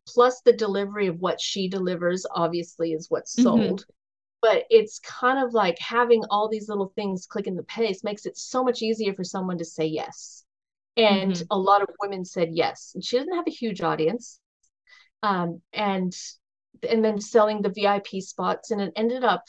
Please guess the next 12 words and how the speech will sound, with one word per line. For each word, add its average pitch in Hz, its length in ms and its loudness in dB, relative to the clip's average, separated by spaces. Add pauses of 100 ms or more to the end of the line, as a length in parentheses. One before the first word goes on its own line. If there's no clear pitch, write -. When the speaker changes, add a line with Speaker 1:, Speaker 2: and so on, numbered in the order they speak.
(220)
Speaker 1:
being 214 420 8
a 185 320 -2
hundred 247 420 0
and 247 160 0
thirty-six, 214 880 -4
like, 175 240 -4
seven 202 340 -2
hundred 190 300 -6
sixty-four 190 500 -8
thousand 175 480 0 (200)
sales 196 400 0
week. - 400 -6